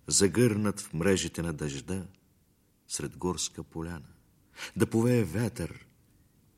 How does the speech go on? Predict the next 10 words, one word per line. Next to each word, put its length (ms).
и 120
ръцете 460
ми 260
да 100
затанцуват 800
свободно. 760
Къде 360
е 60
сега 420
Люба, 420